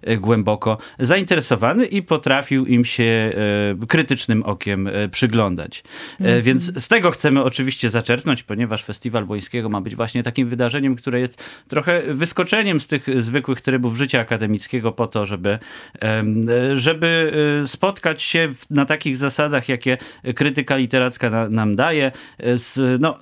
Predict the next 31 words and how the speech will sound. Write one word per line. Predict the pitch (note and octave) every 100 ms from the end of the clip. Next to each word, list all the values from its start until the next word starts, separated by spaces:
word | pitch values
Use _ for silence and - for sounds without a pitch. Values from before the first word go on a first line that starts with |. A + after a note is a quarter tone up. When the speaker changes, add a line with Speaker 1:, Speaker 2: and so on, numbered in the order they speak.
| -
Speaker 1:
z-, | C3+ D3 D#3
ze | D#3
światem, | - D#3 D#3 C3+
z | -
publicznością, | F3+ D#3 C#3 C#3+ D3 - C3+
oczywiście | C3 C3+ C3 -
z | A#2+
zaproszonymi, | B2+ B2 B2+ - B2 A#2+ A#2+ A#2+ - -
e, | A#2
gośćmi | A2 D3+ E3 D3 D3 B2+
i |
żeby | A#2 A#2+ A#2 A#2+ - - A#2+
trochę | C3+ C#3 C3+
nad, | A2+ A2+ A2+
e, | - A2+
krytyką | A#2 A2+ A2 A2+
literacką | G#2 G2 G#2 G2+ - G#2
się | F#2+ - F#2 F#2
zatrzymać. | G2 F2 - E2
Bo | A#2+
w-, | E3+
wśród | - F#3+ - G3+ F#3+
różnych | F#3 F#3 E3+
festiwali, | - D#3 - D3+ E3+ F#3+ C4+ - - -
e, | - E3+ F3+ G3+ F#3+ - - - - G3 -
c-, | - C#3+ - F3+
jakby | D#3+ D#3+
są | - G3
różne | G3 D#3+ C#3+
profile | B2 A2 A2 G2+
festiwali, | A2+ - G#3+